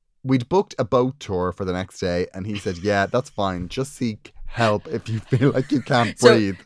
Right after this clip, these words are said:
Speaker 2: as if the challenge isn't enough to see whether you're allergic to penicillin, let's do it on a boat out in the
Speaker 1: Thankfully,
Speaker 2: middle
Speaker 1: I'm
Speaker 2: of
Speaker 1: not allergic. Some dose for one, for day one arriving in Oz.
Speaker 2: Oh, that's hilarious.
Speaker 1: Um, I, I actually found out really late in life that I'm allergic to penicillin.
Speaker 2: Yeah, so the, uh, my brother-in-law is the same. Uh, he was sitting in a dentist chair, which is a whole other thing. <laughs>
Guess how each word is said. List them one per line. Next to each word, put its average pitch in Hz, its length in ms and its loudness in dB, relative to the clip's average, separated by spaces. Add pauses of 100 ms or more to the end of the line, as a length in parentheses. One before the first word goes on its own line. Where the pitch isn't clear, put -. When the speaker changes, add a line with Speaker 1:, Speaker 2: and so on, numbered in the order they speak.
Speaker 2:
as 214 160 4
if 240 80 -2
the 240 100 -6
challenge 190 380 2
isn't 175 200 -2
enough 165 280 2
to 175 80 -2
see 165 240 6
whether 160 200 6
you're 151 120 8
allergic 156 300 6
to 139 60 -6
penicillin, 156 380 6
let's 196 200 6
do 190 140 6
it 180 120 4
on 170 120 4
a 165 60 2
boat 151 420 4
out - 60 0
in 165 40 6
the 175 120 8
Speaker 1:
Thankfully, 175 240 8
Speaker 2:
middle - 0 -
Speaker 1:
I'm 165 60 8
Speaker 2:
of 147 60 4
Speaker 1:
not 135 140 6
allergic. 110 460 4 (140)
Some 143 280 4
dose 123 320 2
for 110 200 2
one, 101 320 0 (140)
for 113 180 4
day 107 220 4
one 101 260 0
arriving 90 360 -2
in 87 120 -6
Oz. 85 200 -6 (300)
Speaker 2:
Oh, 190 100 4
that's 269 200 2
hilarious. 226 600 0 (160)
Speaker 1:
Um, 123 260 6 (280)
I, 220 200 2
I 262 140 6
actually 320 200 -2
found 208 180 6
out 143 100 4
really 131 280 4
late 110 200 2
in 120 100 -2
life 101 160 0
that 92 100 -6
I'm 85 100 -4
allergic 80 320 -8
to - 80 -20
penicillin. 80 380 -14
Speaker 2:
Yeah, 220 180 6
so 220 180 2
the, 202 360 -2
uh, - 40 -6
my 202 160 2
brother-in-law 226 340 0
is 165 80 -4
the - 20 -10
same. 180 360 -2
Uh, 165 120 0
he 170 180 4
was 165 120 -2
sitting - 180 -2
in 143 60 4
a 139 40 2
dentist 156 400 -2
chair, 139 200 -2
which 147 160 -8
is 143 80 -4
a - 40 -2
whole 147 200 0
other 139 160 -2
thing. 147 300 0
<laughs> - 60 -20